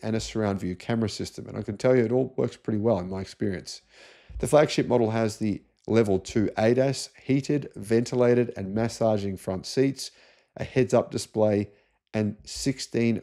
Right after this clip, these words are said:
FLIM sound speakers. And it doesn't cost that much more money. The Geely E X five uses a single electric motor in the front axle with power of a hundred sixty kilowatt, that's two hundred and fifteen horsepower.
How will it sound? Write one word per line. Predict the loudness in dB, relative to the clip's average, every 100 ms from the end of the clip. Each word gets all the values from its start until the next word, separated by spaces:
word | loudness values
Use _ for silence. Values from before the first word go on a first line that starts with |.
| -8
FLIM | -2 0 2
sound | 0 -2 0 0
speakers. | -2 -6 -6 -8 -12 -18 _ _ -10
And | -6 -2 -4 -6
it | -4
doesn't | -4 -2 -6
cost | -4 -4
that | -4 -4
much | -6 0
more | 2 4
money. | 4 0 -2 _ _ _ -20 -20 -20 -20 -20 -8 0
The |
Geely | 6 6 6 4
E | 2
X | 2
five | 2 4 4 2
uses | -2 -2 -2 -2
a | -4
single | -4 -2 0 2 2
electric | 2 0 -4
motor | -2 0
in | -2
the |
front | 0 -2 0
axle | -4 -2 -2 -2
with | 0 2 2 -4
power | -6 0 2
of | 0
a |
hundred | -2 -4 -6
sixty | -8 -10 -8
kilowatt, | 0 4 4 2
that's | -4 -8
two | -6 -4
hundred | -2 -4
and | -6
fifteen | -8 -8 -8 -6
horsepower. | -6 -6 -6 -8 -6 -8